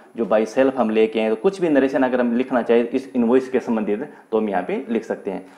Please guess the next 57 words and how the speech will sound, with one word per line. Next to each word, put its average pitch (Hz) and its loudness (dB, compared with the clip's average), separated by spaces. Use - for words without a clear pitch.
हम 110 0
यहाँ 104 2
पे 113 0
लिख 113 -4
देते 113 -2
हैं - -8
by 98 4
self, 92 -4
ये 110 -2
माल 107 2
हमारे 104 0
खुद 127 -2
के 113 0
द्वारा 98 -2
लेके 90 -6
आए 87 -10
गए। 85 -16
अगर 127 2
हम 143 -2
किसी 151 -6
transportation 147 0
के 135 -6
through 139 -4
लेके 127 2
आए 135 -2
तो 139 -2
transportation 123 -2
का 113 2
नाम 123 2
और 110 0
उसका 151 -2
builty 117 0
का 117 0
नंबर 110 0
वगैरह 107 0
और 113 2
truck 107 -6
के 113 0
number 104 -2
वगैरह 113 -4
हम 185 -6
type 98 -2
कर 90 -10
देंगे 90 -20
और - -4
इसको 160 -2
enter, - 0
enter - -4
करके 104 -4
एक्सेप्ट - -6
कर 80 -10
देंगे। - -20
तो - -10
इस 131 0
तरीके 135 0
से 139 -4
हमारा 135 0